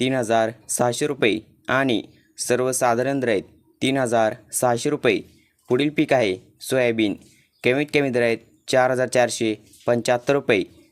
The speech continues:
जास्तीत जास्त दर आहेत चार हजार पाचशे चौऱ्याण्णव रुपये आणि सर्वसाधारण दर आहेत चार हजार पाचशे बासष्ट रुपये. तर हे होते आजचे कृषी उत्पन्न बाजार समिती लातूरचे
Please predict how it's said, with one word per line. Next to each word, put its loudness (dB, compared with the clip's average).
जास्तीत 0
जास्त -2
दर 0
आहेत 2
चार 4
हजार 0
पाचशे 0
चौऱ्याण्णव 2
रुपये 2
आणि 0
सर्वसाधारण 0
दर -2
आहेत 0
चार 2
हजार 0
पाचशे 0
बासष्ट 2
रुपये. 0
तर 0
हे 0
होते 0
आजचे 2
कृषी -2
उत्पन्न -2
बाजार 0
समिती -2
लातूरचे 0